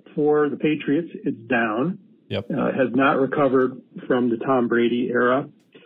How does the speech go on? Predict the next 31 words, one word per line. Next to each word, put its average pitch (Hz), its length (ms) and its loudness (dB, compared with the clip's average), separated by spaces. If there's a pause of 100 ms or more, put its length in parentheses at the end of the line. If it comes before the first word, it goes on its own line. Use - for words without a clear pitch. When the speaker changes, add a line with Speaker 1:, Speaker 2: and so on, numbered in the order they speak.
(420)
Speaker 1:
Um, 127 460 2 (100)
and, 143 320 4
uh, 151 300 6
on 151 140 4
the 156 100 6
other 196 220 4
side, 156 180 4
the 139 100 0
Packers, 160 640 2
which 127 240 -2 (600)
they 127 120 0
do 127 120 0
not 143 240 4
have 143 160 2
as 117 100 -4
much 120 220 0
operating 120 460 0
income, 127 580 -2 (440)
they've 147 160 4
even 156 220 4
had, 147 320 4
uh, 143 340 2 (160)
one 156 360 2
year 147 200 6
there 131 220 2
where, 143 220 4
when - 220 -2
they 131 100 2
ran 135 200 4
a 127 40 2
loss. 131 480 2